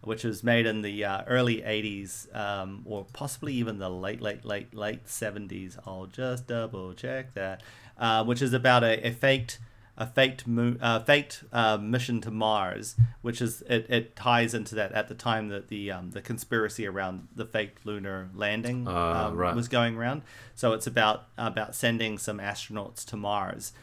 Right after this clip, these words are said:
Speaker 1: Um, but, and it all, it's all fake. The astronauts are in a studio in, in the desert. Um, and, uh, the, the, the shuttle, the, the spacecraft goes to Mars and comes back,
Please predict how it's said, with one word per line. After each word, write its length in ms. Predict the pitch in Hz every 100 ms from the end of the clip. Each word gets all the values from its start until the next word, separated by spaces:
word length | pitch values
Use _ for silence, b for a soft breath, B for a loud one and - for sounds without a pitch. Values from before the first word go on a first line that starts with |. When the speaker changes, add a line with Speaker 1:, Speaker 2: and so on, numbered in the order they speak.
| B B 98
Speaker 1:
Um, 260 | 101 98
but, 220 | 98 104 -
and 140 | 113
it 80 | 113
all, 220 | 127 131 131
it's 320 | 120 127 123
all 160 | 139 120
fake. 340 | 135 110 95
The 140 | 110
astronauts 520 | 120 120 120 113 - 117
are 120 | 104
in 60 | 101
a 80 |
studio 580 | 95 - 123 113 104 98
in, 200 | 95 95 101
in 140 | 101
the 80 | 92
desert. 480 | 110 107 92 87 - B B B 98
Um, 340 | 98 95 98
and, 460 | 107 101 98 92 - -
uh, 220 | 104 98
the, 240 | 95 98 95
the, 300 | 104 98 95 -
the 100 | 101
shuttle, 440 | - 117 113 104
the, 180 | - 107
the 280 | - 107 98
spacecraft 680 | - 123 123 123 120 - -
goes 220 | 107 101
to 100 | -
Mars 280 | 104 101 98
and 120 | 92
comes 220 | 98 90
back, 300 | 113 104 95